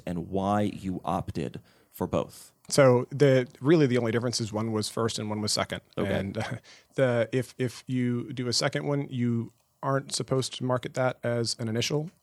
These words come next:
Speaker 2: offering, because that would, uh, insinuate that they're the first ones to get
Speaker 1: Ah.
Speaker 2: your tokens, uh, when there are already tokens out on the, um, in the market. So we,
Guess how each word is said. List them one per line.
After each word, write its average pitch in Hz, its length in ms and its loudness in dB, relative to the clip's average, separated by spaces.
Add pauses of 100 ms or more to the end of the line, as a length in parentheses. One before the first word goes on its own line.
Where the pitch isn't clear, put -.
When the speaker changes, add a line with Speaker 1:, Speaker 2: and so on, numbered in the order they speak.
Speaker 2:
offering, 160 440 -2 (160)
because 107 380 -4
that 107 140 -4
would, 110 260 -4 (120)
uh, 104 140 -6
insinuate 104 540 -6
that - 120 -10 (260)
they're 95 300 -10
the 92 80 -10
first - 300 -6
ones 110 260 -6
to 110 60 -6
get 113 160 -2
Speaker 1:
Ah. - 180 -12
Speaker 2:
your 120 180 -4
tokens, 147 600 -6
uh, 95 180 -6
when 101 200 -8
there 104 120 -6
are 104 100 -2
already 110 200 -2
tokens 98 340 -6
out 92 220 -6
on 98 180 -12
the, 95 300 -12
um, - 400 -14 (180)
in 104 80 -12
the 95 80 -10
market. 87 260 -10
So 101 280 -4 (680)
we, 123 460 2